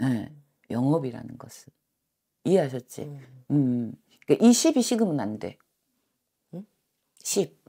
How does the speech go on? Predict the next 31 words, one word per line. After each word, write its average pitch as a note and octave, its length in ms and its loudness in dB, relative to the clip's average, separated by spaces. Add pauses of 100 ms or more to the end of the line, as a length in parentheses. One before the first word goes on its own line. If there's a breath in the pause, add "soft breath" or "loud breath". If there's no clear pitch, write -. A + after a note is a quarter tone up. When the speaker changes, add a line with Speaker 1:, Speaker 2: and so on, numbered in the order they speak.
(300)
Speaker 2:
십, - 80 -6
Speaker 1:
열정. C3+ 360 0
Speaker 2:
아. C#3 360 -8 (480)
Speaker 1:
음, B2+ 280 -4 (260)
내 D#3 160 2
직업감. D#3 600 0 (880 soft breath)
응? A#3 120 0 (280)
Speaker 2:
음. D#3 320 -16
Speaker 1:
음, D3 280 0 (280 loud breath)
요것만 A#3 480 8
하면은 G#3 480 2
괜찮습니다. C#3+ 1000 -2 (200 loud breath)
그래서 - 200 2
일 G#3+ 140 10
년 C#4+ 140 10
버티기가 F3+ 460 2
조금 D#3+ 280 -6
힘드실 C#4 400 0
거야. B2 580 -4
Speaker 2:
음, D3 340 -16
그러게요. D3 420 -20
Speaker 1:
응. D#3 220 2
Speaker 2:
그럴 C3+ 60 -2
것 A#2 100 -8
같아요. C#3+ 220 -14 (100)
Speaker 1:
자, - 300 -8
두려워만 A#3+ 680 10
하지 F#3 200 -2
마시고 D3+ 340 -4
두드리고 A#3 400 -2
나가세요. C3 560 -6